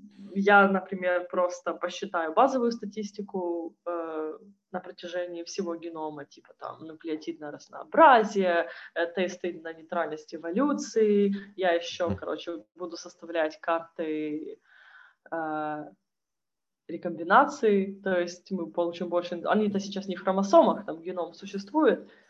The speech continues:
Speaker 1: уже референтный, но, например, это всё просто в каких-то таких, знаешь, контигах, э, непрерывных участках генома, которые не собраны ни в хромосомы, ничего.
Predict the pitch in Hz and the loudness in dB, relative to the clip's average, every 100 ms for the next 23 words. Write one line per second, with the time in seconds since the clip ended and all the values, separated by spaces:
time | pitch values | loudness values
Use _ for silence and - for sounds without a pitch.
0 | _ _ _ 202 196 180 151 170 - 180 | _ _ _ 0 2 2 2 -2 -4 -4
1 | 160 147 147 143 - - 180 180 175 175 | -4 -6 -12 -14 -14 -10 -2 2 4 4
2 | 175 170 170 185 196 226 202 196 - 196 | 2 0 -4 0 4 4 4 -2 -2 -2
3 | 196 196 190 - 151 180 - 151 135 139 | -2 -4 -8 -14 -18 -12 -6 -6 -8 -14
4 | 127 - 156 - - 190 - 190 175 - | -16 -12 -12 -8 -6 -6 -6 -12 -10 -10
5 | - _ _ _ _ _ _ _ - 160 | -12 _ _ _ _ _ _ _ -6 -4
6 | 160 160 156 151 151 - _ 190 196 202 | -2 0 0 0 -2 -12 _ 0 2 4
7 | 202 214 220 196 202 - 196 185 - 165 | 4 4 4 2 0 0 0 -2 -6 -10
8 | - 190 320 285 202 - 190 190 180 185 | -4 2 4 4 0 -2 -4 -4 -6 -6
9 | 196 185 170 160 160 - 185 202 320 233 | -4 -4 -6 -8 -14 -14 -10 -2 0 0
10 | 185 202 190 247 269 | -2 -4 0 2 2